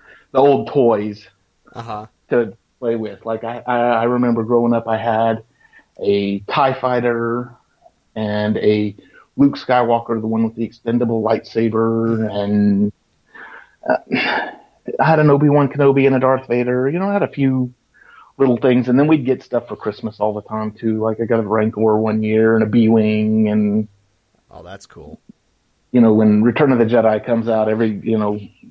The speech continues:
Speaker 1: we get a bunch of Star Wars toys for Christmas.
Speaker 2: Right.
Speaker 1: So
Speaker 2: So
Speaker 1: that's, that's, uh,
Speaker 2: how,
Speaker 1: it was,
Speaker 2: how,
Speaker 1: it
Speaker 2: how old were you in seventy-nine when you saw it for the first time?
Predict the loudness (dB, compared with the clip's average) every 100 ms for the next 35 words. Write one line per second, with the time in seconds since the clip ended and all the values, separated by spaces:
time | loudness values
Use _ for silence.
0 | -20 -20 -20 -20 -8 0 2 2 0 -4
1 | -4 0 2 0 -2 -4 -8 -8 -10 -12
2 | -12 -14 -18 -20 _ -16 -14 -14 -16 _
3 | _ _ _ _ _ -18 -18 _ _ _
4 | _ _ _ _ _ _ _ _ -20 -20
5 | _ -10 -8 -8 -12 -6 -4 -4 -2 -4
6 | -4 _ _ _ _ _ _ -12 -8 -4
7 | 2 4 4 2 -2 -4 -4 _ _ _
8 | -12 -8 -8 -8 -10 -10 -12 -14 -18 -20
9 | -18 -14 -14 -16 -18 -18 -20 -20 -20 -18
10 | -18 -18 -20 -20 -20 -20 -20 -20